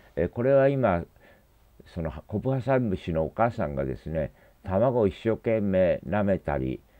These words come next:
えー、これはですね、並べ替えてるところですね。これは僕が自分ちょっとね、いたずらをしてずらしたので、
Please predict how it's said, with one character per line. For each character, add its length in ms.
え 140
ー、 120
こ 120
れ 100
は 160
で 80
す 120
ね、 120
並 300
べ 100
替 280
え 40
て 140
る 160
と 100
こ 120
ろ 100
で 100
す 140
ね。 220
こ 60
れ 60
は 60
僕 260
が 120
自 180
分 300
ち 80
ょ 60
っ 20
と 180
ね、 120
い 60
た 180
ず 120
ら 140
を 80
し 120
て 280
ず 140
ら 160
し 160
た 140
の 180
で、 300